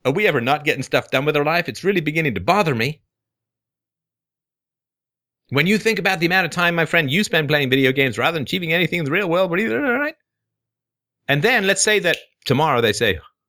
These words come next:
"Shit, man, you're really right. This is a giant waste of time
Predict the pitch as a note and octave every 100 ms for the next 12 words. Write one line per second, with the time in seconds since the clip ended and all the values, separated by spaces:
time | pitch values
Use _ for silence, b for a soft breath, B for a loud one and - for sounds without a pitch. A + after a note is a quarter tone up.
0 | _ _ _ _ _ _ _ - A#2+ G#2
1 | E2 G#2+ F#2+ D#2+ D#2 G#2+ G#2+ - - D#2
2 | D2 E2 F#2 A2+ - F#2 - E2 F2+ E2